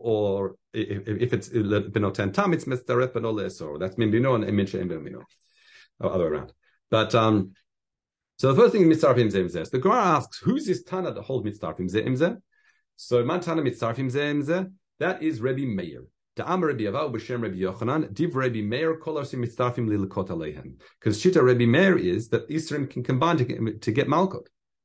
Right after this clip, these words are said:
if they're all the Isrim are the Shir of a Kezait. So different Isrim can combine to give some Malkos. Why Mishum? Because there's a,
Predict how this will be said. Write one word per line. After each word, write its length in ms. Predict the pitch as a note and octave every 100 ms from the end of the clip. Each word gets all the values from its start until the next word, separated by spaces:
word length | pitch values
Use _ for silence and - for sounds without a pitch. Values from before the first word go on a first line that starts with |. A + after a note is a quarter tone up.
| _
if 220 | C3 C3 -
they're 240 | A#2+ A2+
all 280 | - C3+ B2+
the 140 | F#2
Isrim 440 | B2+ B2+ A2+ A2+ G#2+
are 260 | G2+ G2+ G2+
the 100 | F#2
Shir 300 | - F#2 F#2+
of 100 | F#2+
a 80 | F#2+
Kezait. 500 | A#2 C#3 D#3+ - -
So 220 | G#2 G2
different 320 | C3 B2+ G#2
Isrim 260 | A2 A2 G#2
can 80 |
combine 320 | _ F#2+ E2 F#2
to 80 |
give 120 | G2 F#2+
some 180 | A2+ B2+
Malkos. 440 | D#3 - - - _ _ -
Why 180 | A#2
Mishum? 360 | D#3 B2 D#3 D3
Because 280 | G#2+ - A2+
there's 200 | A#2 G#2+
a, 380 | A#2 A2+ G#2+